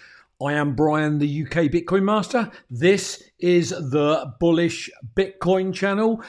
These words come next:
This is a channel where you will never get any negativity around Bitcoin. There may be stuff goes on day to day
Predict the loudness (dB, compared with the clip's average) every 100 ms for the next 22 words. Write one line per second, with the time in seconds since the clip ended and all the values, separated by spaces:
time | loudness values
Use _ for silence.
0 | -12 2 2 2 -4 -4 -2 0 2 2
1 | 2 2 0 0 -2 -2 -4 0 2 4
2 | 4 4 4 2 -2 -6 _ -2 -2 -2
3 | -16 -20 _ 0 2 4 4 4 4 2
4 | 2 0 0 0 0 -2 -10 -10 -2 0
5 | 2 2 0 0 -2 -4 -2 0 0 -4
6 | -12 -12 0 2 4 6 4 2 -4 0
7 | 0 0 0 2 2 2 2 2 4 2
8 | 2 2 4 4 4 2